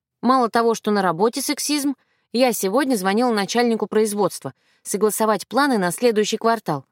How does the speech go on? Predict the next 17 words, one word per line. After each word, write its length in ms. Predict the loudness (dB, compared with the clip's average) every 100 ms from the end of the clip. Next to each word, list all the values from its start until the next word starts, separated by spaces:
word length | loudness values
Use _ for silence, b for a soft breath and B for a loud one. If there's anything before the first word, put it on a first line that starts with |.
| _ 0
а 140 | 2
он 120 | 2
мне 140 | 2 2
и 40 |
говорит: 480 | 2 2 2 -2 _ _ _ _ _ 0
'Пусть 220 | 0 4
мне 140 | 2
шеф 280 | 4 2 0
позвонит.'» 640 | -2 0 0 2 -2 -4 _ _ -4
Ну, 100 | -2
вы 60 | -2
представляете? 760 | -4 0 0 0 -2 -6 -14 _ _ _ _ -4
А 100 | -2
я 240 | 2 2
и 80 | 2
есть 380 | 2 0 -2 -4
шеф. 360 | -2 -2 -2